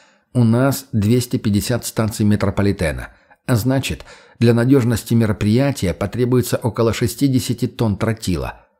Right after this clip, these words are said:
Это из расчета примерно двести пятьдесят килограмм на каждую станцию.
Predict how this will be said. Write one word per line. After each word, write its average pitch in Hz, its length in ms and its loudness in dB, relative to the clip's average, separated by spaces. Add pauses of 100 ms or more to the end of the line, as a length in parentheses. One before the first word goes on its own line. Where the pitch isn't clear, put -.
(320)
Это 110 160 2
из 117 120 2
расчета 123 380 2
примерно 113 460 2
двести 131 340 2
пятьдесят 104 440 0
килограмм 104 440 0
на 101 100 2
каждую 95 380 0
станцию. 82 560 -4